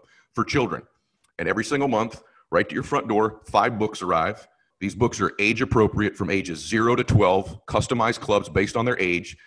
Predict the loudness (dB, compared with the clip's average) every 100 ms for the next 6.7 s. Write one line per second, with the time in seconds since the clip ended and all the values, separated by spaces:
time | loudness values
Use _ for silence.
0 | -20 _ -20 -8 -2 0 -2 -4 -4 -4
1 | -2 -2 -2 -4 0 2 0 -2 0 0
2 | 0 -2 -2 -2 -2 -6 -6 -6 -4 -6
3 | -8 -8 -4 -4 -6 -10 _ _ _ _
4 | _ -6 0 2 2 0 0 -2 -2 -4
5 | -4 -6 -4 -4 -2 -4 -4 -4 -2 -2
6 | -2 -2 -4 -6 -8 -6 -8